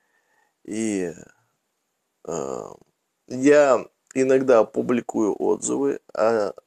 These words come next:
о своей работе, м, в разделе «Записи».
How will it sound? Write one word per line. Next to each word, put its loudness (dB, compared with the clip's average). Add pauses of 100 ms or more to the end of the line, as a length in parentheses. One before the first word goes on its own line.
(180)
о 2
своей 0
работе, -4 (680)
м, -12
в 2 (960)
разделе 0 (520)
«Записи». 0